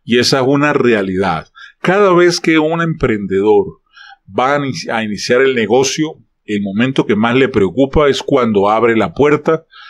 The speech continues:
cuando transcurren las primeras horas y cuando sa-, no sabe cómo va a recibir la gente el producto, cómo va a recibir la gente el negocio, si va a llegar, si va a entrar los clientes, qué van a decir, qué van a opinar. Eso es normal.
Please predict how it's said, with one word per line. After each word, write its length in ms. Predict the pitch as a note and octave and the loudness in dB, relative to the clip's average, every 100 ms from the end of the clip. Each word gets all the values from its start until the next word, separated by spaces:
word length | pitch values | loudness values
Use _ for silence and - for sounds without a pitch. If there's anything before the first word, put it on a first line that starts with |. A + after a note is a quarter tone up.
| - - | -20 -6
cuando 240 | G#2+ G2 | -4 -4
transcurren 680 | - F#2+ E2+ - C3+ C#3 A#2+ | -4 -6 -6 -2 0 2 0
las 140 | A2 | -2
primeras 480 | G2 G2 A2+ A#2 - | -6 -2 0 0 0
horas 400 | D3+ D#3 - - - - _ | 0 0 -2 -12 -20 -20 _
y 100 | A2 | -12
cuando 360 | - A#2 G#2+ G2+ | -2 0 0 -4
sa-, 160 | A#2+ | -4
no 260 | A2+ B2 B2+ | -2 0 0
sabe 340 | C#3 B2+ B2+ | 0 2 0
cómo 320 | - C#3+ C#3 | 2 0 2
va 100 | B2+ | 2
a 60 | B2 | 2
recibir 460 | B2 - G#2+ G#2 A2+ | 0 -2 -2 0 0
la 100 | A2 | -2
gente 280 | A#2+ A2+ | -2 -2
el 80 | A2+ | -4
producto, 720 | - G2 A#2 D3 - D3 C#3+ _ - - | -2 2 4 2 2 0 -2 _ -20 -16
cómo 320 | - B2+ B2 | 0 0 2
va 80 | A#2 | 0
a 40 | |
recibir 400 | A2+ A2 G#2 G2 | 0 -4 -6 -6
la 120 | G2+ G2 | -6 -6
gente 220 | G#2 G#2 | -6 -4
el 60 | |
negocio, 520 | F#2+ F#2+ C3+ C3+ C#3 C3+ | -4 0 2 2 0 -2
si 140 | G#2+ | 0
va 180 | G2+ G2+ | -2 0
a 60 | |
llegar, 420 | G2 G2 A2 C3 B2+ | -2 -4 -2 -4 -2
si 140 | A#2 | -2
va 80 | G#2+ | 0
a 40 | |
entrar 240 | G#2 G#2+ G2+ | 0 0 -2
los 140 | F#2 | -4
clientes, 480 | - C3+ C#3 C3 A2+ | -4 0 0 -2 -2
qué 100 | A2+ | 0
van 160 | A2+ | 0
a 80 | G#2+ | 0
decir, 380 | F#2 E2+ C3+ C#3+ | -4 -4 -2 -2
qué 120 | - | 0
van 140 | A2+ A#2 | 0 2
a 40 | |
opinar. 440 | A2+ A#2+ C#3+ D#3 - - - - _ _ _ _ _ _ _ | 0 0 0 -2 -6 -20 -20 -20 _ _ _ _ _ _ _
Eso 220 | D#3+ C#3 | -10 -8
es 20 | C#3+ | -6
normal. 400 | D3 A#2+ G2+ | -4 -2 -4